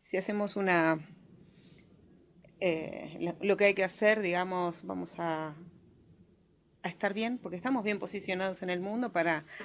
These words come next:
hacer crecer nuestras exportaciones manufactureras, debido a que China, bueno, Estados Unidos la quiere dejar atrás y no le viene mal que le seamos un poco de competencia en nuestras,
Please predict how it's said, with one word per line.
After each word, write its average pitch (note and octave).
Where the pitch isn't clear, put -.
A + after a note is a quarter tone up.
hacer F3
crecer F#3
nuestras D#3+
exportaciones E3+
manufactureras, F3
debido A3
a F#3+
que F3
China, F#3+
bueno, F3
Estados F#3
Unidos G#3
la F3
quiere F#3
dejar F3+
atrás -
y F#3+
no G#3+
le B3+
viene G3
mal F3
que D#3+
le E3
seamos F3+
un E3+
poco F#3+
de F3
competencia G3+
en E3
nuestras, E3